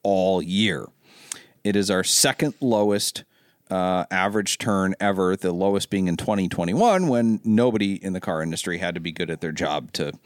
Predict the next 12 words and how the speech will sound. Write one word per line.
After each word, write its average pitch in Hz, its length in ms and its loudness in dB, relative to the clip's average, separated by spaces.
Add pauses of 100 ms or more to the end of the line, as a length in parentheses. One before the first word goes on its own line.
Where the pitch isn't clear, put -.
(320)
make 85 240 -4
a 78 80 -8
whole 82 160 -6
lot 78 180 -4
of 76 80 -8
money. 80 320 -8
So, 82 300 -6 (440)
uh, 82 360 -2
yeah, 185 200 -4 (460)
uh, 92 200 -6 (100)
shameless 87 420 -6
plug 76 400 -4